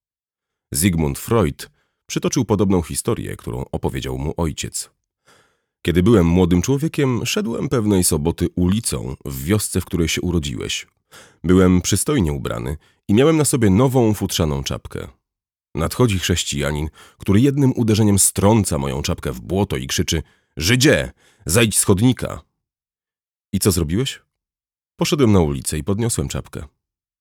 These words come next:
Żydowskie pochodzenie Ludwik Wittgenstein traktował jak niezmywalne,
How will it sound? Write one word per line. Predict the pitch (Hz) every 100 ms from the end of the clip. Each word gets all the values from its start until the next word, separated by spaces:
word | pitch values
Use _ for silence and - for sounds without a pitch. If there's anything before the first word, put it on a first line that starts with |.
| _ _ _ _ _ _ _ _ _ _ _ _
Żydowskie | 71 73 78 - 82
pochodzenie | - 80 101 120 95
Ludwik | 78 104 113 98 73
Wittgenstein | 131 113 78 80 - 57 50 60
traktował | - 87 - 143 147
jak | 117 101
niezmywalne, | 104 95 98 90 78 65 71 82